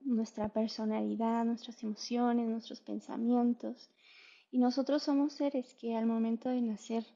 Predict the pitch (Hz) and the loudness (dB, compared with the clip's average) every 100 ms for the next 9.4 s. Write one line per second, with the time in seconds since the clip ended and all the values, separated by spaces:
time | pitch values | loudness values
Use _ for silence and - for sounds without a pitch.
0 | _ _ _ _ - 214 240 226 240 240 | _ _ _ _ -12 -2 2 4 4 4
1 | 254 233 226 233 - 240 254 254 247 220 | 2 2 2 0 0 -2 2 2 2 -2
2 | - - _ 240 240 254 233 226 - 240 | -8 -18 _ -8 -4 -2 0 -2 -4 -4
3 | 226 240 220 214 226 226 233 302 - 226 | -2 0 -2 -2 -2 0 -2 -4 -8 -14
4 | - 226 226 226 220 254 381 - - _ | -6 -4 -2 -2 -4 -8 -10 -14 -20 _
5 | - - - 254 233 233 220 220 226 220 | -20 -20 0 6 6 6 2 -2 -2 0
6 | 220 220 269 269 226 - 226 226 233 220 | 2 0 -2 -4 -4 -6 -4 -2 0 0
7 | 214 214 220 226 233 220 214 240 254 220 | 0 -2 -2 -4 -6 -8 -6 -4 -2 -4
8 | - 254 247 233 233 233 214 214 214 214 | -2 0 2 2 2 2 0 -2 -2 -2
9 | 214 - - - | -4 -8 -16 -20